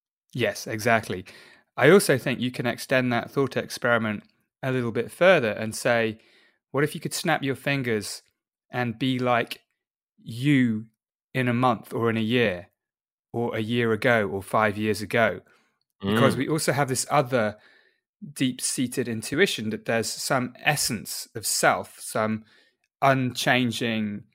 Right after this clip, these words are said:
Speaker 1: immutable, essential self that persists over time and that in, in some religious traditions might survive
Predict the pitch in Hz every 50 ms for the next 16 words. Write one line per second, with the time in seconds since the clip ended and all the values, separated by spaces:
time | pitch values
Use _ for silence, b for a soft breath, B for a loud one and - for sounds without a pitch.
0 | _ _ _ _ 131 117 113 120 123 123 123 - 117 120 113 104 107 - 113 -
1 | - - - 127 131 120 - - 127 117 101 - - - 147 117 95 73 - -
2 | - - - - _ _ _ _ _ _ _ _ _ _ _ _ - 127 113 107
3 | - - - - 107 - - 123 - - - 120 110 101 110 - - 196 202 190
4 | 180 170 143 131 123 117 117 110 - 147 175 220 247 180 147 - 165 139 120 113
5 | 117 180 196 156 135 - - 113 113 113 - - 120 110 107 - 123 120 117 113
6 | - - - - 107 110 110 107 107 107 107 101 -